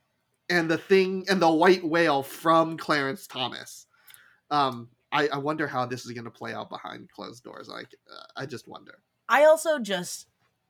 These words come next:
Speaker 2: knowing now what I know about Clarence Thomas and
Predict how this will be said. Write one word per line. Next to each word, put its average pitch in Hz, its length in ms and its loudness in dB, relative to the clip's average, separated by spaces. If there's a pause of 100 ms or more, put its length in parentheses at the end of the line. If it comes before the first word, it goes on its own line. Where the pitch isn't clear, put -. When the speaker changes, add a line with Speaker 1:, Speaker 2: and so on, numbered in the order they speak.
(680)
Speaker 2:
knowing 247 440 0
now 180 300 2
what 165 200 0
I 160 100 2
know 156 240 -4
about 147 280 -6
Clarence 151 360 -6
Thomas 120 560 -10
and 147 380 -12